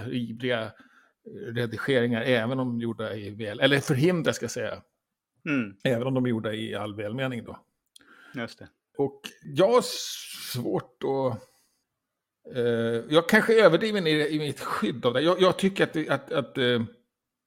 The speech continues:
Speaker 1: jag, jag är rädd för det här, eh, sluttande planet, eller jag är övertygad om att det kommer komma.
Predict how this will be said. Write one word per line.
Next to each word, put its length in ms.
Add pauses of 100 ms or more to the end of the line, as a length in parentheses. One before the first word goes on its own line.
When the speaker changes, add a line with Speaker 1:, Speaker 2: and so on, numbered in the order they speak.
(260)
Speaker 1:
jag, 180
jag 140
är 40
rädd 200
för 100
det 60
här, 140 (120)
eh, 40
sluttande 460
planet, 420
eller 140
jag 180
är 260
övertygad 380
om 120
att 160
det 60
kommer 220
komma. 540